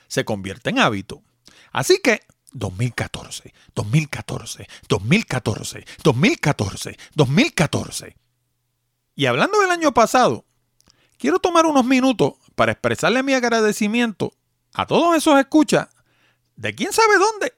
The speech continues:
alrededor del mundo, que semanalmente se fueron sumando a la gran audiencia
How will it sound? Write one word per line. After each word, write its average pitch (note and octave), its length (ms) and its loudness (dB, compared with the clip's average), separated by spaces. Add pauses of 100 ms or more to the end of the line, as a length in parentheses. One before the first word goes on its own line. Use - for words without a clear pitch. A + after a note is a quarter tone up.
(120)
alrededor D#3+ 400 2
del C#4 140 2
mundo, D4 380 -4 (680)
que C3 120 -4
semanalmente B3+ 880 -2 (480)
se A2+ 220 -6
fueron A3 240 2
sumando D4 560 0 (120)
a - 100 0
la F#2+ 120 -2
gran C#3+ 220 -2
audiencia B3 640 -2